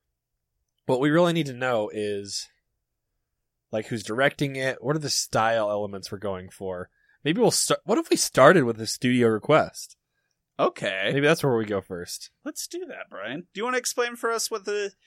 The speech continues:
Speaker 2: the, <sighs> this episode's so off the chains.
Speaker 1: This is a
Speaker 2: We,
Speaker 1: weird
Speaker 2: we should just,
Speaker 1: episode.
Speaker 2: like, not explain what <laughs> studio requests
Speaker 1: No,
Speaker 2: are and
Speaker 1: I'll
Speaker 2: try to make
Speaker 1: explain it.
Speaker 2: people figure it out.
Speaker 1: Where's that thing? Where's my note with the studio requests?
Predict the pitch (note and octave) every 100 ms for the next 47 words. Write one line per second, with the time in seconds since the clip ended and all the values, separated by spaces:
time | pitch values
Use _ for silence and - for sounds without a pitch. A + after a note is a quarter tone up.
0 | - - - - - F3 C#4+ F#3 - -
1 | _ _ _ - A4 A4+ - G#3+ C#3 -
2 | - D#3+ B2+ A2+ A#2 - G#2+ A2 D#3 E3+
3 | A#2+ B2+ C#3 C#3 C#3 B2 A4+ A#2 A2+ F#3+
4 | - E3+ D#3+ D3 C3 - C3+ B2 A#2+ A#2
5 | A#2 A2 G#2+ _ _ _ - - - -
6 | - - - D#3+ - D#3 C3+ - B2+ A#2
7 | A2+ A2+ A#2 D3 C#3+ C3+ G2 - G#2 A2
8 | G#2+ - _ _ _ - C3 A2+ G2+ F#2+
9 | F#2 - _ _ - D#3+ F3 - A#2 -
10 | - B2+ G2 F#2+ A2+ C3 A#2 G#2+ G#2 C#2+
11 | F#2+ F#2+ - - G2+ F#2+ F#2+ - F#2+ E2+
12 | -